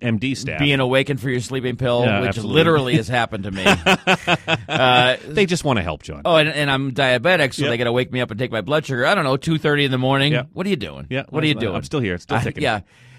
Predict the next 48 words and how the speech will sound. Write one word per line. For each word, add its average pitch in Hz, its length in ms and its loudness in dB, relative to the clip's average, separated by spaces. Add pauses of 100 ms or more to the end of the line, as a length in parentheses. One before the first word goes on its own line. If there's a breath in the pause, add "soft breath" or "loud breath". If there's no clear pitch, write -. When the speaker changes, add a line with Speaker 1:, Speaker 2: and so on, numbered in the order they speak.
(120)
Speaker 2:
Well, 110 160 -2
we 139 140 0
know, 147 180 -2
we 131 160 -6
need 139 200 -4
to 120 60 -12
know 123 120 -4
if 120 120 -8
we 113 200 -8
need 107 260 -10
to 107 60 -10
give 101 120 -10
you 101 60 -10
some 110 140 -14
insulin. 87 540 -6 (200)
Give 240 180 -2
it - 100 -6
to 403 80 -2
me. 85 220 -8
Speaker 1:
Yep. 110 220 -6
Speaker 2:
Fine. - 300 -8
I'll 117 60 -12
be 147 100 -8
Speaker 1:
Yep. - 120 -8
Speaker 2:
fine. - 160 -14 (560 soft breath)
Uh, 127 400 2
my, 139 260 0 (140)
uh, 117 480 -2
last 147 320 0
time 208 180 -2
I 175 40 0
was 151 120 -4
in 131 60 -10
the 117 60 -8
hospital, 90 720 -6
uh, 92 200 -6
was 95 180 -8
for 104 200 -10
my 98 140 -6
knee 135 340 -2
issue. 98 480 -8
I 92 60 -6
had 92 80 -6
a 90 80 -8
knee 98 160 -8
infection 90 680 -10
and, 85 260 -12
um, 80 460 -10